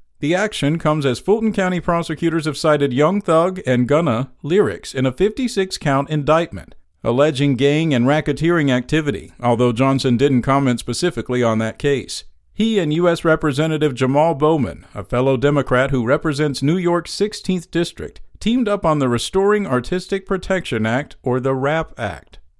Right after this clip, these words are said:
It would limit the admissibility of artists' lyrics or expressions as evidence in federal court cases.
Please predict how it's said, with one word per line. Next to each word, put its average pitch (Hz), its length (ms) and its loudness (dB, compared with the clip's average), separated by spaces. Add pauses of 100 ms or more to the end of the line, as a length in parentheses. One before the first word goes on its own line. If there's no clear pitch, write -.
It 156 120 -4
would 165 160 0
limit 226 360 0
the 139 160 2
admissibility 151 800 0
of 120 100 0
artists' 147 380 0
lyrics 185 440 2
or 160 160 0
expressions 110 720 -4
as 120 280 -2
evidence 143 500 -2
in 147 140 0
federal 117 340 0
court 156 380 -4
cases. - 560 -8